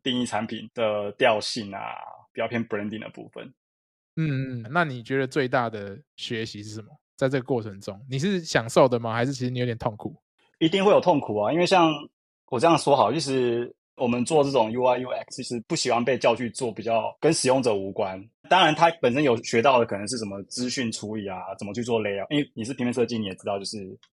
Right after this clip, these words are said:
Speaker 1: 我们就是在处理这些东西，但是它比较偏视觉，那就很烦，因为你也知道说你其实有很多你要跟工程师讨论，呃，这个U I的细节，但其实有时候你就老板就是叫你，诶，公司就有你的设计师，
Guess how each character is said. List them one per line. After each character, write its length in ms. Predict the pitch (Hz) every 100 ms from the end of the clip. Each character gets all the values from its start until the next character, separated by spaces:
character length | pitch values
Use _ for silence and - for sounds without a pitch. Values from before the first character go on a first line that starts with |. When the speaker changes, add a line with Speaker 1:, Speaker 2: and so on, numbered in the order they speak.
| _ _
Speaker 1:
我 100 | -
们 120 | 107 110
就 100 | 127
是 60 |
在 120 | 135
处 200 | 123 123
理 40 | 110
这 80 | 113
些 60 |
东 140 | 113 110
西， 40 |
但 140 | 175
是 80 | 170
它 60 | 165
比 80 | 127
较 100 | 127
偏 160 | - 127
视 200 | - 123
觉， 280 | - - 156 _ _ _ _ -
那 160 | 180
就 160 | 165 175
很 140 | 135
烦， 260 | 104 113 107 151
因 80 |
为 80 | 170
你 140 | 143 117
也 100 | 107
知 100 | 143
道 140 | 135
说 160 | 131 123
你 80 |
其 140 | 113 123
实 120 | 123
有 120 | 117
很 120 | 104
多 480 | 101 110 110 110 110
你 80 | 104
要 120 | 104
跟 80 | 117
工 160 | 113 117
程 100 | 107
师 400 | 113 110 113 113 _ _ -
讨 180 | 104
论， 240 | 107 113 110 110 _ _ _
呃， 180 | - 104
这 100 | 101
个 80 | 117
U 200 | 113 120
I 260 | 120 117 120
的 80 | 107
细 280 | - 120 104
节， 260 | - 123 127
但 100 | 143
其 80 |
实 60 | 147
有 80 | 123
时 80 | 139
候 80 |
你 80 | 131
就 100 | 127
老 140 | 120 120
板 120 | 107
就 60 |
是 80 | 120
叫 180 | 117 113
你， 100 | 98
诶， 180 | 120 120 -
公 140 | 131
司 100 | 123
就 120 | 123
有 40 | 120
你 60 |
的 60 | 117
设 120 | 117
计 120 | 110 107
师， 300 | - 98